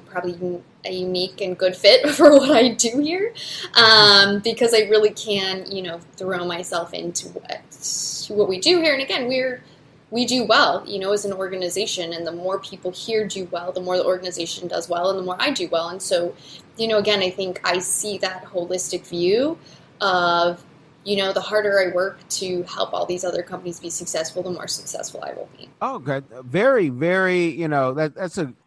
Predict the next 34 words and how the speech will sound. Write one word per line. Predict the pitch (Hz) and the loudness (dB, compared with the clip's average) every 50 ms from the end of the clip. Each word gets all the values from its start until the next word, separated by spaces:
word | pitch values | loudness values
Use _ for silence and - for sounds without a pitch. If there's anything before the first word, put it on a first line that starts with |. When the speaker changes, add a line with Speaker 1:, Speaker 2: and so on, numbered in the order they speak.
| 113 | -18
Speaker 2:
great, | 107 110 127 139 143 147 156 160 165 156 151 - _ _ _ _ _ 117 | -12 -8 -4 -2 0 0 0 0 0 -2 -4 -6 _ _ _ _ _ -14
just | 131 131 123 113 - 117 | -14 -12 -12 -12 -12 -12
humble | 113 117 143 156 156 160 160 156 143 151 151 151 147 143 143 139 139 135 110 - - | -10 -8 -6 -4 -4 -4 -6 -4 -2 -2 0 0 0 0 0 -2 -4 -4 -6 -10 -12
spirit, | - - - - - 151 143 139 139 143 143 139 - - | -16 -16 -10 -4 -2 0 2 2 2 2 0 -2 -4 -4
um, | 135 131 127 120 113 113 107 107 104 104 104 - - 135 - - - _ _ - 131 | -4 -2 0 0 -2 -4 -4 -8 -10 -16 -16 -20 -20 -20 -20 -20 -20 _ _ -12 -8
be-, | 139 143 139 | -6 -6 -6
because | 113 117 135 127 - 160 143 139 123 117 | -8 -10 -12 -8 -4 -2 -2 -2 -2 -4
I | 127 127 | -6 -6
think | - - 147 143 139 - _ _ _ _ _ _ - | -6 -6 -6 -8 -8 -10 _ _ _ _ _ _ -14
now | 120 123 127 127 127 131 131 131 | -10 -6 -4 -2 0 0 0 0
where, | 127 131 127 127 | 0 0 -2 -2
you | 127 127 98 - 143 135 | -2 -4 -8 -10 -8 -6
know, | 123 113 110 | -6 -4 -6
you're | 107 113 117 135 123 | -6 -4 -6 -4 -4
dealing | 131 135 135 131 127 | -2 -4 -4 -4 -6
with | 123 117 | -6 -4
entrepreneurs, | 120 123 127 120 - 120 131 120 120 127 131 135 135 131 127 120 107 113 | -4 -4 -4 -6 -6 -6 -6 -4 -4 -4 -2 -2 -2 -4 -4 -6 -8 -10
and | 113 110 107 107 101 _ _ _ - | -12 -12 -12 -14 -16 _ _ _ -6
I | - 135 | -2 -2
don't | 139 135 127 | -2 -2 -2
know | 127 127 120 113 | -2 -2 -2 -2
how | 110 120 131 131 | -4 -4 -6 -6
many | 127 131 123 120 | -6 -8 -10 -10
people | 113 - 139 120 127 117 | -8 -8 -6 -6 -6 -6
go | 110 123 123 | -4 -2 -2
after | 120 113 - - 110 | -2 -4 -6 -8 -10
V | 104 98 113 123 127 123 | -8 -8 -8 -8 -8 -8
C | 113 - - - 127 123 120 117 110 110 | -10 -12 -12 -10 -8 -8 -8 -6 -6 -6
or | 107 101 92 | -6 -8 -8
angel, | 82 107 117 123 127 123 113 104 113 104 104 104 | -8 -8 -8 -8 -8 -8 -8 -8 -8 -8 -8 -8
but | 98 113 110 107 95 - _ - - - - _ _ - | -6 -6 -6 -8 -8 -12 _ -20 -20 -20 -20 _ _ -4
I, | - 127 139 | 0 0 0
coming | - _ - 170 180 175 160 143 | 0 _ 0 0 0 0 0 -2
from | - 160 143 139 143 139 | -2 -4 -4 -4 -6 -10